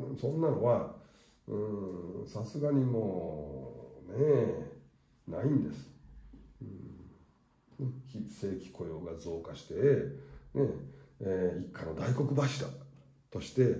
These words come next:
家族を養っても良さそうな方でも、収入が少ないから、えー、自分一人の暮らしを守っていくのに精一杯。とても、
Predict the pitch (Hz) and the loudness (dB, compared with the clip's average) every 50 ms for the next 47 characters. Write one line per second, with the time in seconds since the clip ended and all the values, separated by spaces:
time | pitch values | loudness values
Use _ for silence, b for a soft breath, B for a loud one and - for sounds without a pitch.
0 | - - - - 90 92 95 90 - 90 80 78 87 90 90 - - - 113 113 | -2 -8 -6 -6 -4 -4 -4 -4 -4 -6 -6 -6 -6 -6 -6 -6 -6 -4 -2 0
1 | 104 101 104 104 104 101 101 104 104 95 B B B B B B B B B _ | 0 2 2 0 0 0 -2 -2 -4 -6 B B B B B B B B B _
2 | _ - 123 123 113 98 101 113 110 110 - 127 127 - - 143 143 139 131 127 | _ 0 2 2 2 4 2 2 2 4 4 2 2 2 4 4 6 6 6 6
3 | 127 127 139 151 175 175 160 143 131 120 113 104 98 95 92 92 87 82 80 80 | 4 4 4 6 8 8 10 10 10 8 8 6 4 2 0 0 -2 -4 -6 -8
4 | 76 78 - - - - 107 - - 92 87 - - - - - _ - - - | -10 -12 -14 -16 -10 -8 -8 -6 -4 -6 -6 -6 -10 -14 -18 -20 _ -20 -20 -10
5 | - - 190 185 151 117 98 87 - B B B B B B B B B - - | 0 4 6 6 6 6 4 0 -4 B B B B B B B B B -6 -4
6 | 110 107 - - - 123 117 117 113 113 110 110 123 147 143 123 104 - - - | -2 -2 -2 -2 -2 0 2 2 2 2 2 4 8 10 10 10 8 4 0 -4
7 | - - - - - - - - - 127 113 101 80 - - - 85 104 143 160 | -10 -14 -18 -20 -20 -14 -12 -6 -2 2 2 2 2 2 -2 -4 2 4 6 6
8 | 156 135 - B B B B B B B B - 110 110 110 110 110 107 104 104 | 6 4 2 B B B B B B B B 2 4 6 6 6 4 4 2 2
9 | 104 104 101 101 98 92 110 117 123 135 127 - 127 - 170 139 120 98 - - | 2 2 0 0 -2 -2 -2 4 6 6 6 6 6 8 8 8 8 6 4 2
10 | - 101 95 - - 139 151 147 120 98 90 92 92 95 92 90 - 104 101 98 | 0 0 -2 0 0 6 6 8 6 6 4 2 0 0 0 0 0 -2 -2 -2
11 | 110 98 90 87 85 - - 143 117 98 90 - - - - - - - - - | -2 -2 -4 -4 -4 2 4 6 6 6 4 0 -2 -4 -4 -4 -2 -4 -4 -8
12 | - b b b b b b b b b b _ - 135 135 156 156 170 185 185 | -12 b b b b b b b b b b _ -6 -2 0 2 4 4 4 4
13 | 165 139 - - | 4 2 0 -6